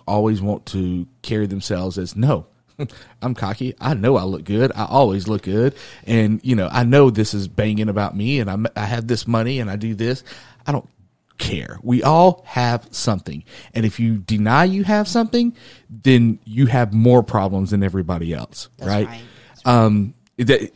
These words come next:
Speaker 1: everybody has something about themselves. They want better. They want to improve. If you're perfect, I'm sorry, <laughs> you're just delusional,
Speaker 2: <laughs>
Speaker 1: right?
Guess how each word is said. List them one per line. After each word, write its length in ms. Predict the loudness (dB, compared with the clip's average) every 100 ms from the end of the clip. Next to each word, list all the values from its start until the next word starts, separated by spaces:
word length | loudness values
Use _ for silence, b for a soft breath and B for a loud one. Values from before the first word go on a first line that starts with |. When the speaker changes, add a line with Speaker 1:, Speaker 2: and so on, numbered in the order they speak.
| 0
Speaker 1:
everybody 480 | 4 4 4 2
has 260 | 2 0 0
something 300 | -2 0 0
about 220 | 0 0
themselves. 360 | -2 -2 -2 0
They 100 | 0
want 280 | 2 2 4
better. 280 | 2 2
They 120 | 0 0
want 220 | 0 0
to 100 | 0
improve. 500 | 0 0 2 2 -2 B B -4
If 180 | 4
you're 120 | 6 6
perfect, 640 | 4 4 4 2 -2 -6 _ _ _ _ _ _ _ _ _ _ _ -12 -12 _
I'm 140 | -4 0
sorry, 580 | 0 2 2 2 0 -4 -6
<laughs> 80 | -4
you're 240 | 0 0
just 240 | 2 0 0
delusional, 600 | 2 2 2 0 -4 -6 -6
Speaker 2:
<laughs> 120 | 0
Speaker 1:
right? 240 | 2 4